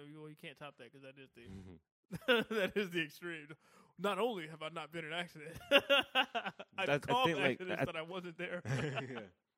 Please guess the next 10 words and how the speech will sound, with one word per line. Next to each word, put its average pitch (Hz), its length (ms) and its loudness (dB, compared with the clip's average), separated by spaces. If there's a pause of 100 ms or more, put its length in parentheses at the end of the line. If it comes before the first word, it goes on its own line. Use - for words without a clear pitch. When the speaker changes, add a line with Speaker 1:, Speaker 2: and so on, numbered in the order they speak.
(100)
Speaker 2:
I 131 40 -6
think 139 240 2
the 113 80 4
worst 101 500 2 (240)
incident, 101 520 -4 (200)
incident 87 520 -6
that 80 80 -6
I've 78 180 -8
been 80 160 -8
in, 80 160 -12